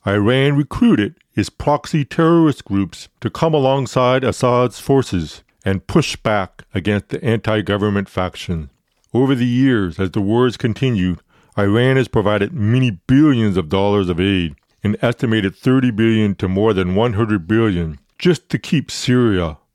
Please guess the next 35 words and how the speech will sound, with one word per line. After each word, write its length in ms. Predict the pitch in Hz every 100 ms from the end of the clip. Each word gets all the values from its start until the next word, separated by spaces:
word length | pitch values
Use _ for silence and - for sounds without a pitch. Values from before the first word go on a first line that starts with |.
| _ -
in 160 | 95
al-Assad's 760 | 107 104 107 92 120 110 98 80
hands. 600 | 98 104 95 80 - - _ _ _
In 140 | 104
two 160 | - 175
thousand 340 | - 147 135
fifteen, 760 | 131 151 - - 156 139 98 87 _ _ _ _ _ _
al-Assad 800 | 117 139 131 - 139 123 98 87 _
asked 400 | 123 147 - -
Russia 420 | 165 170 - 87 78
for 240 | - 113 113
additional 400 | 143 - 123 107
military 600 | 107 117 117 120 117 98
help 380 | 117 98 - _
because 240 | - 104 95
at 220 | 117 -
the 80 | -
time 440 | - 131 123 95
Syria 440 | - 120 123 123
was 160 | 92 87
still 260 | - 131 131
in 120 | 110
danger 320 | 104 117 107
of 120 | 95
collapsing. 640 | - 104 107 - 98 78 71 _ _
So 160 | 110
Russia 400 | 104 98 160 160
brought 300 | 117 120 -
fighter 380 | - 135 143 131
jets 360 | 90 98 - -
to 180 | - 113
an 60 | 98
airbase 520 | 117 123 107 107 -
in 120 | 90
Syria 480 | - 123 120 92